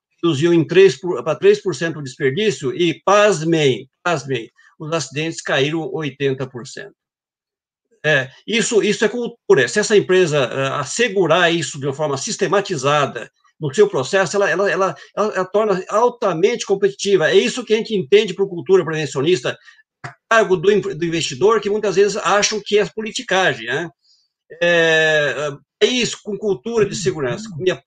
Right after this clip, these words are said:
eu gostaria que alguém me apontasse qual país do mundo que possa, possa ser referência em cultura da prevenção. Eu, eu, eu, ah, das, das andanças que fiz e no que eu leio a respeito, eu tenho uma simpatia muito grande pela, pela, pela Suécia. A Suécia,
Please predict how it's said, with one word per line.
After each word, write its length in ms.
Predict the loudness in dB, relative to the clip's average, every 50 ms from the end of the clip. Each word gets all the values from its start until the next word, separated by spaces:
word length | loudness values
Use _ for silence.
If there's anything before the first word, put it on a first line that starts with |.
| -12
eu 180 | -10 -8 -8 -4
gostaria 360 | -4 -4 -2 -2 -2 -2 0
que 60 | 0
alguém 180 | -2 -2 -2 -4
me 80 | -6
apontasse 500 | -4 -2 0 -2 0 0 -2 -2 -4 -4
qual 260 | 0 2 4 4 4 2
país 460 | 2 0 0 2 0 -2 -2 -4 -6
do 560 | -12 -20 _ _ _ _ _ _ _ 2 2
mundo 240 | 2 4 2 0 -4
que 160 | -6 -12 -18 _ _ -12
possa, 340 | -10 -10 -8 -6 -8 -8 -6
possa 220 | -6 -6 -6 -4
ser 240 | -2 0 0 0 0 0
referência 600 | 0 0 0 2 0 2 4 4 4 4 4 2
em 80 | 2
cultura 400 | 2 0 -2 -2 0 2 2 2
da 100 | 2 0
prevenção. 640 | -6 -6 -6 -6 -6 -6 -6 -6 -8 -10 -10 -12 _ _ _ _ -20 -20 _ _ -10 0 4
Eu, 280 | 4 4 4 4 2 2
eu, 400 | 4 4 4 4 2 0 -2 -4
eu, 520 | -2 -2 0 0 -2 -4 -4 -4 -4 -4 -2
ah, 180 | -2 -2 -4
das, 280 | -2 -2 -4 -4 -4 -6
das 460 | -4 -2 -2 -2 -2 -4 -6 -10 -12 _ _ _ _ _ -6
andanças 500 | -4 -4 0 2 4 4 4 2 0 -6
que 120 | -8 -12
fiz 460 | -12 -4 0 2 2 2 2 0 -2 0
e 120 | 0 0
no 180 | 2 0 -2 -4
que 120 | -4 -4
eu 60 | -2
leio 420 | 0 4 6 8 8 8 8 6 0
a 80 | -6
respeito, 600 | -6 -8 -8 -4 2 4 6 6 6 4 0 -14 -16 _ _ _ _ _ _ -16
eu 140 | -16 -12 -4
tenho 180 | 0 2 2 2
uma 60 | 2
simpatia 420 | 0 -6 -6 -6 -6 -6 -4 -4
muito 240 | -2 -2 -2 -4 -4
grande 320 | -6 -6 -6 -6 -8 -10 -10
pela, 260 | -8 -6 -6 -6 -6 -6
pela, 300 | -8 -6 -6 -6 -6 -8
pela 160 | -10 -10 -10
Suécia. 400 | -8 -4 -2 -2 -2 -2 -6 -10
A 20 |
Suécia, 540 | -12 -6 -4 -2 -2 -2 -2 -2 -4 -4 -4